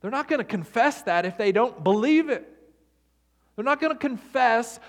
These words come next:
publicly and tell everybody, "I'm on Team Jesus.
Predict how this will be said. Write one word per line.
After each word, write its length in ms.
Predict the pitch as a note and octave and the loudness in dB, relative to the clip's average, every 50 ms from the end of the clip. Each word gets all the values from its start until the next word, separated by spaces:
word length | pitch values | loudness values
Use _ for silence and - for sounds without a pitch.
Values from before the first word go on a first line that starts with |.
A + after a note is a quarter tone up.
| - - | -20 -8
publicly 580 | - - C4+ C#4+ C#4+ C#4 A#3 - - F#3 F3+ F#3 | -2 0 0 2 2 0 -2 0 0 -2 0 0
and 140 | G3+ G3+ - | -2 -2 2
tell 180 | G#3+ B3+ C4+ | 4 4 6
everybody, 480 | C#4 C#4 C4 C4 G#3 F#3 F#3 F#3 G3 F#3+ | 4 4 2 0 2 4 4 4 2 2
"I'm 240 | F#3 G#3 B3+ D4 D4+ | 2 2 2 2 2
on 200 | D4+ D4 C#4 G3+ | 2 0 0 -4
Team 280 | - C4+ C4 B3+ A#3 | -8 -6 -6 -6 -6
Jesus. 640 | F3+ G3+ A3 G#3 F3 D3+ F3 A3+ A#3+ - - - _ | -6 -6 -6 -6 -6 -6 -8 -10 -10 -14 -20 -20 _